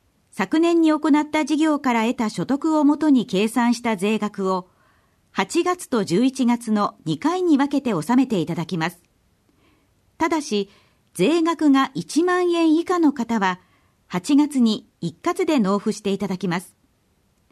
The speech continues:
第一期分の納付書は、八月八日に発送していますので、お手元に届きましたら、納期限までに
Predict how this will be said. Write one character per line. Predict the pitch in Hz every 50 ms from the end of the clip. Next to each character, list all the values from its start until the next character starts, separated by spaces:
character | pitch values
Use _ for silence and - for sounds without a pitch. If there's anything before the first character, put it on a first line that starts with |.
| _ _ _ _ _ _ _ _ _ _ _ _ _ _ _ _ _
第 | 208 262 349 381 359 311
一 | 269 294
期 | - 254 247
分 | 220 247 233 233
の | 226 214
納 | 170 170 190 240
付 | 240 - -
書 | - 262 208
は、 | 190 185 180 180 _ _ _ _ _ _ _ _ _ _
八 | - - 165 - - 311 320
月 | 359 339 339 - 320 302
八 | 220 180 196 269 330
日 | 320 - 330 320
に | 302 285 285 285 - -
発 | - 180 180 -
送 | - 233 233 240
し | 233 -
て | - 233
い | 233 226
ま | 240 247
す | 247 - 220
の | 214 202
で、 | 190 185 180 180 _ _ _ _ _ _ _ _ _ _ _ -
お | 160
手 | 165 214 240
元 | 262 285 277 285 269
に | 254 262 262
届 | 233 214 254 262 -
き | 277 262
ま | 269 277
し | 277 -
た | 240 214
ら、 | 202 196 185 - _ _ _ _ _ 160
納 | 175 196 285 320
期 | - 359
限 | 320 330 320 285 262
ま | 247 247
で | 214 226 208
に | 196 202 - - -